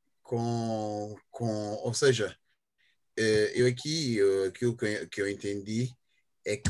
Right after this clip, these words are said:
para além dela aproveitar para o visitar, ela tem muito mais trabalho e iria, e aproveitou essa viagem para ver o filho, mas também para fazer o,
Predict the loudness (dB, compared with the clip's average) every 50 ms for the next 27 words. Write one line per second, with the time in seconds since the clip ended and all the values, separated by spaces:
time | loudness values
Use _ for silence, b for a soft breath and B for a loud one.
0 | -2 2 2 4 4 4 4 6 6 6 4 4 2 2 2 2 2 2 2 2
1 | 0 0 -2 -4 -6 -8 -8 -6 -6 -4 -2 -2 -2 -2 0 0 0 0 0 -2
2 | -2 -2 -2 -2 -2 -8 -8 -8 -8 -8 -4 -2 0 0 0 -2 -6 -12 _ _
3 | _ _ _ _ _ _ _ _ _ _ _ _ _ 0 2 2 2 2 2 4
4 | 4 4 6 4 2 0 -2 -2 0 0 0 0 0 -2 -2 0 0 0 0 0
5 | 0 -4 -8 _ _ _ _ _ _ _ _ _ _ _ _ _ _ _ _ _
6 | -8 -4 0 2 4 6 8 8 8 6 6 4 2 2 2 2 2 2 4 4
7 | 4 4 2 0 0 4 6 6 6 4 2 0 0 -2 -2 -2 0 2 2 2
8 | 0 0 -2 -2 -2 -4 -10 _ _ _ _ _ _ _ _ _ _ _ _ _
9 | _ _ _ _ _ _ 0 2 4 4 6 4 4 4 2 2 2 2 2 0
10 | -4 -6 -2 0 2 4 4 4 2 -2 -4 -8 _ _ _ _ _ -10 -4 0
11 | 0 0 2 2 2 4 4 4 4 2 2 2 2 2 2 0 -2 -2 -2 -2
12 | -2 0 0 0 2 0 0 -4 -6 -10